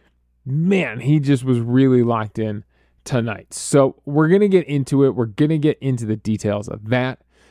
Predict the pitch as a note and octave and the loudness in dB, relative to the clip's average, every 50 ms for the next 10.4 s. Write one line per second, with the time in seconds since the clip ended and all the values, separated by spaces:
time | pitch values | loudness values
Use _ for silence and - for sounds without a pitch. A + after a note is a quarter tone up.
0 | _ _ - - B2+ B2+ B2+ B2+ B2 B2 C#3 C#3+ C3 - C3 A#2+ A2+ G#2 G#2 - | _ _ -6 -2 0 2 2 2 2 2 2 2 2 0 -2 -6 -6 -4 2 4
1 | D#3 F3 E3+ D#3+ - - - - - D3+ D3+ - - - - D#3 D#3 D3+ D3+ C#3+ | 4 6 4 4 0 -8 -8 -4 -2 -2 -2 -2 -4 -4 -2 -2 0 0 0 -2
2 | C#3 - - _ C3+ C3+ C3 C3+ C3 B2+ B2 A#2+ A#2 - - C#3 D#3+ E3 E3+ E3+ | -4 -6 -8 _ 0 2 2 2 2 2 0 0 -2 -4 -2 2 4 4 4 4
3 | D3+ F3+ E3+ E3+ F3 F3+ - - - - - _ - B2+ A#2+ A#2+ A#2+ A#2 A2 - | 2 2 0 0 -2 -4 -6 -10 -14 -16 -14 _ -4 -2 0 2 2 0 0 -2
4 | - - C3 B2+ B2+ B2 A#2+ A#2 A2+ A#2 A#2 A2+ A2+ A2+ A2+ A2+ - - _ - | -4 -2 0 2 2 2 2 0 0 0 0 0 0 -2 -2 -4 -6 -8 _ -6
5 | C#3 C3+ C#3 D3+ D3+ D3+ D3 C3+ A2+ G#2+ - C#3+ C#3 C#3 C3+ C3 D3 C#3+ C#3 C3 | -2 0 2 2 2 2 0 -2 0 2 4 4 6 6 4 2 2 0 0 2
6 | B2+ B2 A#2+ A#2+ A#2+ C3+ C#3+ - - - C#3 C#3 - - - _ _ _ _ _ | 2 0 0 0 0 -2 -2 -2 -2 -2 -2 -2 -4 -8 -14 _ _ _ _ _
7 | _ - - - - D#3+ D3+ D3 C3+ B2+ C#3 - _ - - - D3 C#3+ C#3 C#3 | _ -4 -4 0 2 4 6 6 6 4 2 -2 _ -6 -2 2 2 2 4 2
8 | C3+ C3 - C#3 C3 B2+ B2+ B2+ C3 C3+ C3+ - _ _ _ _ _ _ _ _ | -2 -2 -2 -2 0 0 0 0 0 -2 -4 -8 _ _ _ _ _ _ _ _
9 | _ _ _ - C#3+ D#3 G3+ B3 A#3+ - - D#4 C#4 C#4 C4 - C4+ A#3+ G#3 E3 | _ _ _ 0 2 4 4 4 2 2 0 0 0 0 0 -2 -2 -2 0 0
10 | D#3 E3 F3+ F#3+ G3 F3+ - | 0 2 2 2 2 0 -2